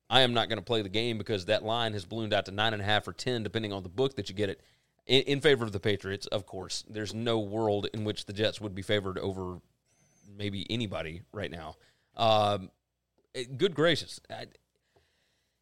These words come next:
it, should we, <laughs> Bertie said, "Do we have to?"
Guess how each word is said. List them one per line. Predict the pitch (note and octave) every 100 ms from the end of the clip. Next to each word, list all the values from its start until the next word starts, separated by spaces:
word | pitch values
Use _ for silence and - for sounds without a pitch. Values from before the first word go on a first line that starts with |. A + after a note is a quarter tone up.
| _ _ -
it, | D#3+ C3+ B2 _ _ _ _ _
should | D3+ F#3+ F#3
we, | D4+ C4+ - _ _ _ _
<laughs> | C3 C3 C#3 -
Bertie | B2+ C3+
said, | A#2+ A2+
"Do | A2
we | G#2+
have | A2+ -
to?" | B2 G#2+